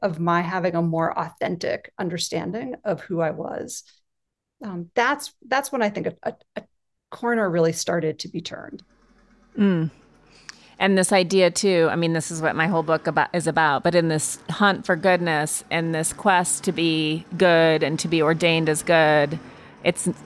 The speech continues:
Speaker 2: not enough. We're never gonna get that reassurance from, or validation from, an external world that we're safe and secure. It's only something that we can give to ourselves.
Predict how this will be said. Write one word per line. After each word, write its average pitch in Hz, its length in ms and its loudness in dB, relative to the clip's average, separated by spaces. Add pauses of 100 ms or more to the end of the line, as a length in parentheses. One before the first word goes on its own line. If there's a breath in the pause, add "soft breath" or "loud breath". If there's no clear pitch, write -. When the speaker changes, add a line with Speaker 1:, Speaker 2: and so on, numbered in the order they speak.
(140)
Speaker 2:
not 190 260 4
enough. 170 460 0
We're 185 140 2
never 185 280 4
gonna 175 200 0
get 165 220 2
that 156 220 2
reassurance 160 680 2
from, 156 380 0
or 165 100 2
validation 160 720 2
from, 160 200 0
an 156 120 -2
external 156 540 -2
world 156 420 4
that 147 100 -4
we're 160 140 -2
safe 156 300 -2
and 156 140 -4
secure. 143 500 -4
It's - 220 -4
only 160 340 -4
something 156 440 -4
that 143 120 -4
we 143 80 -6
can 151 180 -4
give 139 180 -6
to 143 140 -6
ourselves. 113 680 -6